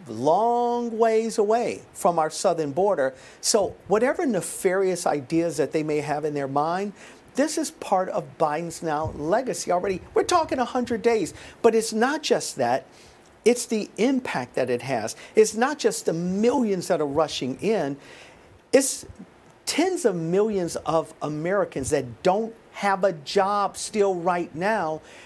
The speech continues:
Now you're going to flood the market with low wages. Guess what? It's going to drive down individuals in America's ability to be able to work. And when they do,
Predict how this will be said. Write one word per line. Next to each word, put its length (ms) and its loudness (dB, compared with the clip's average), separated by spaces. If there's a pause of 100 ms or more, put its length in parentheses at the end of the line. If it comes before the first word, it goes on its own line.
(120)
Now 260 4
you're 180 -2
going 220 0
to 80 0
flood 580 0
the 80 2
market 500 0
with 240 0
low 220 4
wages. 580 0
Guess 320 -2
what? 300 0 (280)
It's 160 2
going 260 0
to 120 -6
drive 920 0
down 540 0 (640)
individuals 640 2
in 80 0
America's 520 -2
ability 720 0 (320)
to 120 2
be 280 -4
able 340 0
to 160 -6
work. 280 2
And 140 -2
when 120 0
they 160 2
do, 380 0